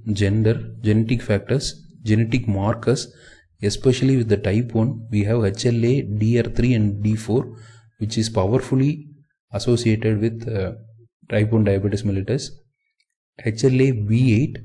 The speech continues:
and H L A B fifteen are also associated with type one diabetes mellitus. Then obesity, maternal diabetes are all the host factors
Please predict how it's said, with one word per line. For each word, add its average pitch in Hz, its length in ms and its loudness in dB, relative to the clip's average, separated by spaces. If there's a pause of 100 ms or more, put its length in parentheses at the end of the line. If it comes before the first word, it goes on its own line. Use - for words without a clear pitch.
(180)
and 107 140 0
H 104 220 0
L 113 120 2
A 123 100 2
B 110 220 0
fifteen 110 560 -4
are 104 140 -4
also 104 280 0
associated 107 480 -2
with 127 180 -4
type 107 220 2
one 110 120 2
diabetes 101 400 -2
mellitus. 110 440 -4 (720)
Then 107 160 2
obesity, 123 640 2
maternal 120 480 0
diabetes 104 500 0
are 98 140 -2
all 127 420 -2 (280)
the 110 100 -4
host 135 340 0
factors 110 480 -2